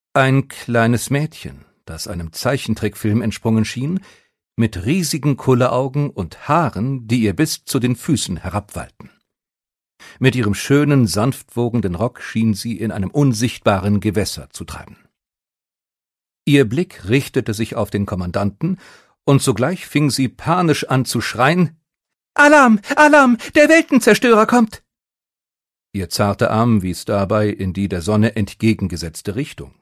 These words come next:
als wäre ihr von dort her ein erbitterter Verfolger auf den Fersen. „Woher kommst du?“ fragte der Kommandant. „Von Epsilon Iridani.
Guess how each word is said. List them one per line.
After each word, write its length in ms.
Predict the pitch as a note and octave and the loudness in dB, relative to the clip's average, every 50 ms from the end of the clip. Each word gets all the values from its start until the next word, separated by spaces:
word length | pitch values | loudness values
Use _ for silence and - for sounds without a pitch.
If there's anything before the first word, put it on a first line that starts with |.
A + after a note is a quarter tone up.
| _ _ - | _ _ -10
als 220 | G2 F#2 - - | -10 -8 -4 0
wäre 220 | C#3 D3 D3+ B2+ | 2 2 2 2
ihr 200 | - - C3+ C#3+ | 0 0 0 -2
von 240 | C#3+ - - B2 G#2 | -2 0 0 0 2
dort 320 | - C3 D3 F3+ F#3 - - | 4 4 2 2 0 -4 -4
her 300 | A#2 C3+ D#3+ D#3+ - - | -2 -2 -2 -2 -2 -2
ein 240 | C3 C3+ D3 - - - | -2 -2 -2 -2 -4 -4
erbitterter 640 | - A2 F#2 - - F3+ F3+ - E3 - - D3 | -4 -4 0 2 2 2 4 2 -2 -2 -2 -2
Verfolger 500 | - E3 D3+ - - E3+ A2 E2 - D2+ | 0 -2 -2 0 0 0 0 0 -2 -8
auf 120 | - - - | -14 -12 -12
den 140 | - D#2 D#2 | -14 -12 -12
Fersen. 400 | - - - - - - G#2 - _ _ _ _ _ _ _ _ _ _ _ _ _ _ _ _ _ _ _ _ | -12 -12 -12 -12 -14 -14 -16 -20 _ _ _ _ _ _ _ _ _ _ _ _ _ _ _ _ _ _ _ _
„Woher 380 | - F#2+ G2+ F#2+ G#2+ G#2+ G#2 - | -6 -6 -4 -2 -2 -2 -2 -2
kommst 420 | - - D3+ F3+ - - - - | -2 -2 0 0 0 -2 -4 -10
du?“ 160 | F2 D#2 - - - _ _ _ _ _ _ _ _ _ _ _ | -12 -14 -14 -18 -20 _ _ _ _ _ _ _ _ _ _ _
fragte 380 | - - A2 F#2+ E2 - - E2 | -8 -4 -4 -2 -4 -4 -8 -10
der 120 | D2 D2 | -10 -10
Kommandant. 540 | - - D#2 C#2+ C#2 - - - - - _ _ _ _ _ _ _ _ _ _ _ _ _ _ _ - | -12 -12 -12 -12 -14 -16 -18 -20 -20 -20 _ _ _ _ _ _ _ _ _ _ _ _ _ _ _ -4
„Von 280 | - - D4 B3 G3 | 2 4 6 6 6
Epsilon 640 | F#3+ - F3 D#3+ - - - F3+ D#3 D3+ D3+ D#3+ E3 | 6 4 2 2 2 0 2 4 6 6 6 6 6
Iridani. 720 | F#3 F#3+ D#3+ G3 G#3 G#3 C#4 C#4 C4 G#3+ E3+ E3 D#3 - | 4 4 4 4 4 4 4 4 6 6 6 4 2 0